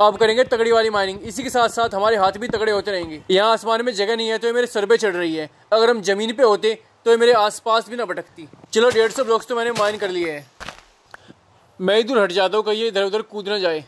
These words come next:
साइड से धक्का दूंगा मैं इसको ताकि मेरे पीछे गिरे चुपचाप से, और दे दिया धक्का। अब मौके का फ़ायदा उठा के थोड़ी बहुत माइनिंग कर लेते हैं। जब तक वो आएगी पचास साठ ब्लॉक्स तो मैं, अरे इसकी प्रॉब्लम क्या है? कुछ वैल्यूबल मिल जाए तो मज़ा आ जाएगा।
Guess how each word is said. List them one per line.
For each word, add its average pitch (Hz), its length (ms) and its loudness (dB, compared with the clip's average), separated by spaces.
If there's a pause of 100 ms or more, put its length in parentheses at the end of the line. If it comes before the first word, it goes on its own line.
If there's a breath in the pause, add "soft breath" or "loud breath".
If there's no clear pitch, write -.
साइड 214 300 2
से 226 80 -10
धक्का 208 220 -2
दूंगा 208 180 0
मैं 220 100 -2
इसको 233 200 -10
ताकि 220 240 -2
मेरे 233 120 0
पीछे 208 260 -4
गिरे 185 160 2
चुपचाप 196 360 0
से, 185 140 -6
और 220 160 2
दे 196 180 2
दिया 170 180 -2
धक्का। 143 380 -12 (260)
अब 185 120 6
मौके 214 280 4
का 269 100 4
फ़ायदा 202 240 0
उठा 196 180 0
के 220 100 -4
थोड़ी 196 200 -6
बहुत 220 220 -4
माइनिंग 190 300 -4
कर 180 120 -4
लेते 165 280 -8
हैं। 147 120 -10 (440)
जब 190 180 4
तक 240 80 4
वो 226 100 6
आएगी 214 180 2
पचास 208 280 -2
साठ 220 160 -2
ब्लॉक्स 202 260 -4
तो 220 100 -6
मैं, 226 180 -6 (340)
अरे 226 260 4 (300)
इसकी 269 280 -4
प्रॉब्लम 247 360 4
क्या 247 160 2
है? 170 180 -2 (220)
कुछ 233 180 0
वैल्यूबल 220 380 4
मिल 247 120 0
जाए 220 180 4
तो 262 120 -2
मज़ा 208 240 2
आ 185 60 4
जाएगा। 170 300 -2